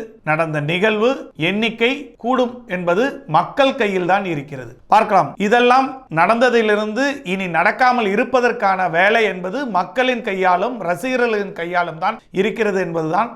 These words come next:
கிங் த்ரீ சிக்ஸ்டியின் கள ஆய்வில் கிடைத்த தகவல். இதில் காவல்துறைக்கு பங்கு, விஜய்க்கு பங்கு, ஸ்டாலினுக்கு பங்கு, செந்தில் பாலாஜிக்கு பங்கு என்பதெல்லாம் கூறுவதையெல்லாம் தாண்டி மக்களுக்கு எங்கே சென்றது அறிவு? பச்சிளம் குழந்தைகளை பெற்றெடுத்த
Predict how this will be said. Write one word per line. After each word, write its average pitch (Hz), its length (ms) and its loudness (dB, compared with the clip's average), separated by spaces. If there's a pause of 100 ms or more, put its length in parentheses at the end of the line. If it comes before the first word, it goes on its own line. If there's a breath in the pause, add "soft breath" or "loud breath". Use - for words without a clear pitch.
(100)
கிங் 208 200 -4
த்ரீ 180 240 -2
சிக்ஸ்டியின் 180 400 -6 (100)
கள 165 140 2 (140)
ஆய்வில் 170 360 -2
கிடைத்த 147 400 -8
தகவல். 135 320 -8 (340)
இதில் 175 220 2 (240)
காவல்துறைக்கு 180 680 2
பங்கு, 175 280 -2 (200)
விஜய்க்கு 185 360 -2 (100)
பங்கு, 170 300 -2 (300)
ஸ்டாலினுக்கு 180 720 0
பங்கு, 165 320 -2 (240)
செந்தில் 208 320 2
பாலாஜிக்கு 175 580 0 (240)
பங்கு 180 320 0 (280)
என்பதெல்லாம் 175 720 2
கூறுவதையெல்லாம் 202 680 2 (100)
தாண்டி 180 440 0 (520)
மக்களுக்கு 277 680 2 (140)
எங்கே 226 200 0 (100)
சென்றது 190 360 -2
அறிவு? 160 260 0 (220)
பச்சிளம் 254 500 2
குழந்தைகளை 240 460 2
பெற்றெடுத்த 190 500 -4